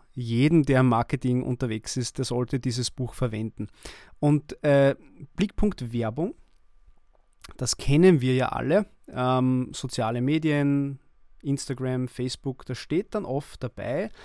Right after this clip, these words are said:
dass es sich um eine Werbung handelt, um eine bezahlte Werbepartnerschaft und da sind wir jetzt bei einem ganz heißen Thema, beim Thema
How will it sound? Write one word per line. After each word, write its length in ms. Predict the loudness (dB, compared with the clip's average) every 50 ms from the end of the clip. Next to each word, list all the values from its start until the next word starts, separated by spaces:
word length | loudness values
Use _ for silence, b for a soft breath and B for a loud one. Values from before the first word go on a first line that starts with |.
| B B B B B
dass 200 | 2 2 2 2
es 200 | 0 0 0 0
sich 340 | -2 -2 -4 -6 -12 -10 -4
um 180 | -2 -2 -2 0
eine 260 | 0 2 2 2 2
Werbung 360 | 2 2 2 2 2 0 0 0
handelt, 420 | -4 -4 -4 -4 -6 -6 -8 -16 B B B B B B B B B B B
um 120 | -6 -4
eine 200 | -2 -2 -4 -4
bezahlte 580 | -4 -6 -8 -6 -4 -4 -4 -4 -4 -6 -6 -4
Werbepartnerschaft 1000 | -2 -2 -2 -2 -4 -2 -4 -4 -2 -2 -4 -4 -2 -2 -2 -2 -4 -6 -12 -16
und 420 | -8 -6 -4 -4 -4 -6 -8 -8 -6
da 60 | -6
sind 220 | -4 -2 0 0
wir 100 | 2 2
jetzt 420 | 2 0 0 -2 -8 -12 -14 -14 -12
bei 140 | -12 -8
einem 320 | -6 -4 -4 -2 -4 -4 -4
ganz 260 | -4 -4 -4 -2 -2
heißen 380 | -2 -2 -2 -2 -2 -4 -4 -4
Thema, 320 | -2 -2 -2 -2 -2 -2
beim 180 | -4 -4 -6 -6
Thema 320 | -6 -6 -6 -6 -6 -8